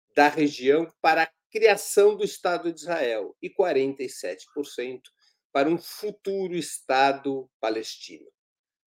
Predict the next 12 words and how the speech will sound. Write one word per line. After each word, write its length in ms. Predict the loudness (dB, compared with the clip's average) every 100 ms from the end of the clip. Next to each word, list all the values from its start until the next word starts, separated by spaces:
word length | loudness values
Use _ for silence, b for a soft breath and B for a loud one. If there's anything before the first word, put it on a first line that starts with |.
| -6
As 120 | 2
lideranças 680 | 6 10 10 10 4 -2 -4
palestinas 880 | 2 6 4 2 -10 -10 -8 -8 -8
e 60 |
os 100 | -8
governos 640 | 0 2 2 0 -4 -4 2
árabes 500 | 4 4 0 -8 -16
acharam 680 | -6 -6 -6 -2 0 2 2
essa 220 | 0 -4
partilha 720 | -4 -4 -6 -10 -2 2 2 0 b b -4
uma 340 | 6 6 6 2
usurpação 1500 | 0 0 2 6 8 8 2 2 -2 2 10 10 10 4 -2